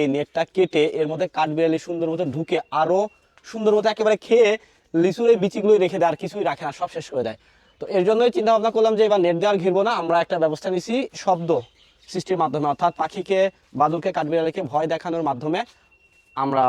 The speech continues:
এই লিচুগুলোকে শেষ পর্যন্ত রাখার চেষ্টা করব। টিন দিয়ে একটা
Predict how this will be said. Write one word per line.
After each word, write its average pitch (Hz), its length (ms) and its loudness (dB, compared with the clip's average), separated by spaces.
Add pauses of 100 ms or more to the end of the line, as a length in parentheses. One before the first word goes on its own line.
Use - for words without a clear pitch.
(260)
এই 143 60 0 (100)
লিচুগুলোকে 143 500 -4 (560)
শেষ 165 140 -6 (100)
পর্যন্ত 151 340 -6 (520)
রাখার 131 220 -8
চেষ্টা - 220 -12
করব। 117 160 -6 (2000)
টিন 214 160 4 (100)
দিয়ে 247 200 6
একটা 233 200 2